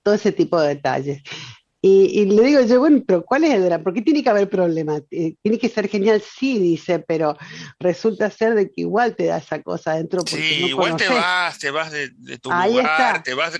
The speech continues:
Speaker 2: de tus amigos, de tu familia, todo está igual, este, vía Zoom o internet o lo que sea, pero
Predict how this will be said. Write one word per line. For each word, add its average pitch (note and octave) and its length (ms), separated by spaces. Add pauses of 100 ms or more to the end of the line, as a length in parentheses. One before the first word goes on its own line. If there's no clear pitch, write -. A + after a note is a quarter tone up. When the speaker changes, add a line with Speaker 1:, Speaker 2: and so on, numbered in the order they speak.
(100)
Speaker 2:
de C#3 180
tus C#3 220
amigos, D3 600
de C3 80
tu C#3 160
familia, D#3+ 840 (360)
todo B3+ 320
está E3 400
igual, D3+ 340 (380)
este, B2 480
vía A#2+ 920
Zoom D#3+ 640
o - 80
internet B2+ 580
o C#3 40
lo B2+ 140
que B2 100
sea, D#3+ 400
pero B2 300